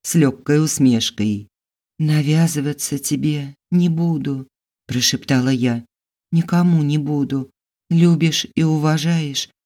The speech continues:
отвечу тем же. Я нос не задираю, но цену себе знаю и за себя постою. Наскучим друг другу, можем приятелями остаться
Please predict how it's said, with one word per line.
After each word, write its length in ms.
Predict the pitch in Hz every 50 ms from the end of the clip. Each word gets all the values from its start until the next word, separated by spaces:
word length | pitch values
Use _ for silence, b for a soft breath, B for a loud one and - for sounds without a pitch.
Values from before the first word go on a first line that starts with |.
| _ _ -
отвечу 600 | - 151 - - 147 151 175 175 170 - - 139
тем 400 | 135 - - 151 151 143 135 135
же. 260 | - - 139 135 131 - _ _ _ _ _ _ _ _ -
Я 200 | 151 151 147 147
нос 280 | 151 160 160 151 -
не 160 | - 135 135 127
задираю, 760 | 127 143 135 123 139 131 135 135 139 139 135 131 127 123 - _ _ _ _ _ _ -
но 180 | 151 139 139 139
цену 420 | 139 - - 139 139 143 143 147
себе 320 | 139 - - 131 135 139 127
знаю 560 | 127 147 147 147 147 143 139 135 131 131 - _ _ _ _ _ _ -
и 80 | - 160
за 160 | 135 143 165
себя 320 | - - 175 143 139 143
постою. 760 | 139 - - - - - 165 165 165 160 151 147 143 139 135 _ _ _ _ _ _ _ -
Наскучим 760 | 180 170 175 175 170 - - 233 233 233 - 143 139 143 139
друг 280 | 147 147 156 147 143
другу, 540 | 139 151 147 147 143 131 120 135 139 135 135 _ _ _ _ _ _ -
можем 360 | - 156 160 151 139 151 156
приятелями 720 | 143 143 151 147 143 147 156 165 - - 143 147 151 143 147
остаться 760 | 156 156 - - - 143 143 143 143 - - - 143 139